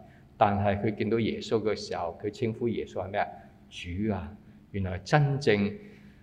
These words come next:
嘅主人係咩啊？係主耶穌。原來真正有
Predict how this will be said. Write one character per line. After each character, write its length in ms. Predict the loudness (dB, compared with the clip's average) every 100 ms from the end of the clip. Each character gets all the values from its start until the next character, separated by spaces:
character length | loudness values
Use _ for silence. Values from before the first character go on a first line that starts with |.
| -20 -20 -20 -20 -20 -20 -20 -20 -14 4
嘅 460 | 6 6 4 0 -6 -12 -18 -20 -20 -20 -20 -20 -18
主 180 | -6 0
人 220 | 4 4 0 -6 -14 -20 -20 -16 -6
係 160 | 0
咩 120 | 2
啊？ 120 | 2 0 -8 -16 -10
係 120 | -8
主 160 | -8 -6
耶 240 | -4 -4
穌。 300 | -8 -4 -4 -4 -12 -20 -20 -20 -10 -2
原 100 | 2
來 260 | 4 2 -2 -10 -16
真 300 | 0 2 2
正 260 | 4 4 6
有 480 | 6 6 4 -2